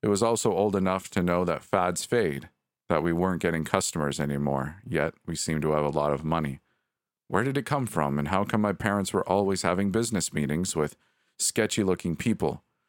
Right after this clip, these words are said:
where there was hardly any business going on in the diner? One day my parents went out together, but only Mother came back. I asked why we weren't calling the police to look for Dad, but my mom just shushed me, saying I was a child and didn't understand money.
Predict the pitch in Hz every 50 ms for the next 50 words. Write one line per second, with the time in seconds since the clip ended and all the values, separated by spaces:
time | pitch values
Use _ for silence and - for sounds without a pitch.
0 | _ _ _ - 95 98 95 95 92 95 95 - - 117 113 107 101 98 95 98
1 | 101 95 85 80 110 110 101 92 87 80 - - 98 92 90 90 95 98 101 98
2 | 90 85 80 78 80 95 98 101 87 71 - - - _ _ _ _ _ _ _
3 | _ _ _ _ _ _ _ _ _ _ _ _ _ _ _ _ _ _ _ _
4 | _ _ _ - 104 113 123 147 147 143 143 131 107 110 113 107 107 101 - -
5 | 101 90 87 87 - - 87 78 76 67 - 65 65 69 71 76 73 78 - -
6 | 92 90 90 87 87 85 87 85 82 76 - 80 73 71 69 69 65 67 - -
7 | - _ _ _ _ _ _ _ _ _ - 92 95 90 87 87 - - 92 90
8 | 95 101 92 92 85 87 90 85 - - 92 90 90 90 87 87 85 80 - -
9 | 87 87 87 85 - - - 87 95 113 - - - 73 73 71 65 64 69 -
10 | - _ _ _ _ _ _ - 92 87 82 92 92 90 101 104 110 110 98 92
11 | 85 - - - 101 87 - - - 69 65 67 71 - _ _ _ _ _ _
12 | _ - - - 110 107 107 107 104 98 98 98 101 98 90 - - - 135 120
13 | 98 80 80 80 92 87 98 101 98 98 101 101 98 98 - - - 127 123 123
14 | 110 85 76 67 58 - - - -